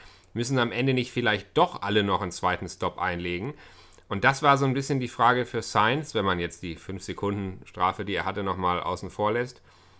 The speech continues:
Das war so ein bisschen die Frage für Sainz, wie weit kann er vorkommen? Denn, äh, dass es für ihn schwer werden würde, jetzt hier von Runde achtzehn oder neunzehn mit, äh, Medium zu Ende zu fahren, das war klar.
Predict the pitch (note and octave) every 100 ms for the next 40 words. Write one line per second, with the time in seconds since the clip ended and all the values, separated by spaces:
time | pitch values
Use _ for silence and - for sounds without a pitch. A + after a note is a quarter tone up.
0 | _ A2 G2+ C3+ C3 B2+ B2+ C3+ C3 A#2+
1 | A#2 B2 A2+ A2 - A2 B2 D3+ - -
2 | - - A2+ A#2 A#2+ C3 A#2+ A#2+ A#2+ -
3 | C#3+ A2+ D#2+ D#2 - - - - - -
4 | - G#2 F#2+ F#2 G2+ - D2 D2 - F#2+
5 | G2+ A2+ - A2 B2 C#3+ C#3 A#2 B2+ D#3
6 | B2 G#2+ G2+ G#2 G#2 G2+ G2 - A2 G2
7 | G2 F#2+ G2+ G2+ G2 A2+ - - F#2+ F2+
8 | F2+ F#2 G#2 G#2 G#2 F#2+ F#2 F2 - F2+
9 | F2 G#2 B2 G2+ F#2 E2+ - F2+ F3 C#3
10 | F#2 - E2 D#2 D2 - - - - _
11 | _ F2+ F2+ G2+ B2 A#2 - C#3 G2+ D#2